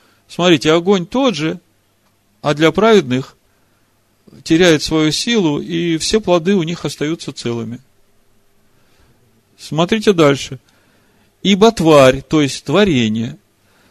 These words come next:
служа тебе, Творцу, устремляется к наказанию нечестивых и утихает для благодеяния верующим в тебя. Вот это чудо, да?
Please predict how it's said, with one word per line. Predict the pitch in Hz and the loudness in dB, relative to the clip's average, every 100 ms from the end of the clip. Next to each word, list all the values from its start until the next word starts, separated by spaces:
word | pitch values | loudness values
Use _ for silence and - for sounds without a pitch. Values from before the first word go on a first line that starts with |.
| _ | _
служа | - - 160 151 208 | -8 0 2 6 4
тебе, | 202 208 135 127 131 131 - _ _ - | 4 0 4 6 6 2 -4 _ _ -6
Творцу, | 156 185 170 - 127 123 127 _ _ _ _ _ _ _ - | 2 2 2 -2 -2 -2 -8 _ _ _ _ _ _ _ -6
устремляется | 160 - 175 196 240 202 151 147 | -4 -2 2 6 8 8 4 0
к | - | -2
наказанию | 147 156 175 202 180 151 | -2 2 4 4 4 0
нечестивых | 156 156 165 - 262 269 147 160 - _ _ _ _ _ _ _ _ _ _ _ - | -4 -2 -2 -2 0 2 2 0 -6 _ _ _ _ _ _ _ _ _ _ _ 0
и | 214 | 2
утихает | 208 190 165 151 - 277 240 143 151 - _ _ _ _ _ | 4 2 0 -2 2 4 4 4 0 -8 _ _ _ _ _
для | 131 170 160 | -2 2 2
благодеяния | 143 135 131 123 127 180 247 226 143 113 113 - _ _ _ _ - | 2 2 0 0 2 2 4 0 0 -2 -4 -8 _ _ _ _ -14
верующим | 104 135 226 185 120 - | -4 0 2 0 -2 -8
в | 113 | -12
тебя. | - 156 107 - _ _ _ _ _ _ _ _ _ _ _ _ _ _ _ _ _ _ _ _ _ _ _ _ _ _ _ _ _ _ _ _ _ _ - | -10 -8 -10 -12 _ _ _ _ _ _ _ _ _ _ _ _ _ _ _ _ _ _ _ _ _ _ _ _ _ _ _ _ _ _ _ _ _ _ -10
Вот | 131 254 | -6 -4
это | 247 | -2
чудо, | 208 135 117 101 | -2 -4 -6 -6
да? | 107 196 | -6 -8